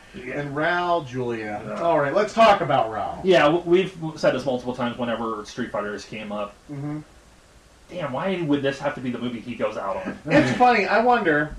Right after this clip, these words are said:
Speaker 2: if he's up there going, "You know what? If that was gonna be my last movie, I probably would have said no." But he
Speaker 1: Yeah.
Speaker 2: wanted something that his, uh, kids could watch him in or something
Speaker 1: Yeah,
Speaker 2: like that.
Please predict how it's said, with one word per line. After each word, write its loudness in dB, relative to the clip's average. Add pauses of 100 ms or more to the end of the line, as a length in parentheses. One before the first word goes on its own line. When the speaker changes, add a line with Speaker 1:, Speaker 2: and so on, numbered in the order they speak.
(160)
Speaker 2:
if -2
he's -2
up 4
there 2
going, 0
"You -2
know 4
what? 6
If 2
that 4
was 2
gonna 0
be 0
my 2
last 6
movie, -2 (400)
I 4
probably 6
would 2
have 0
said 0
no." 0
But 0
he 4
Speaker 1:
Yeah. 4
Speaker 2:
wanted 2
something 0
that 0
his, -2
uh, 0
kids -4
could -8
watch 4
him -6
in -4
or -6
something -4
Speaker 1:
Yeah, 4
Speaker 2:
like -2
that. 0